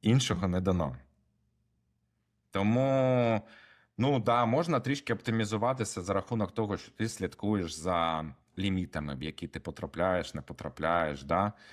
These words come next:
Е, можна відкрити, інкорпоруватися десь там, де нема обміну інформацією з Україною. І тримати руку на пульсі. Як, знаєш, у нас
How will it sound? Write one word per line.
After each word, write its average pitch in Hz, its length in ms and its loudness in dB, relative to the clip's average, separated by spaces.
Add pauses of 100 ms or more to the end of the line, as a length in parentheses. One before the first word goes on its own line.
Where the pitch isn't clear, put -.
(420)
Е, 69 380 -6
можна 92 400 0
відкрити, 82 920 -2
інкорпоруватися 87 1000 -2
десь 90 680 -4
там, 82 200 -4
де 87 100 -6
нема 87 360 0
обміну 85 420 -2
інформацією 73 680 -8
з 73 40 -14
Україною. 69 680 -6 (1000)
І 71 440 0 (200)
тримати 82 440 0
руку 78 240 -4
на 73 120 0
пульсі. 71 480 -6 (180)
Як, 73 380 -4 (140)
знаєш, 92 260 -2
у 73 40 -6
нас - 200 -8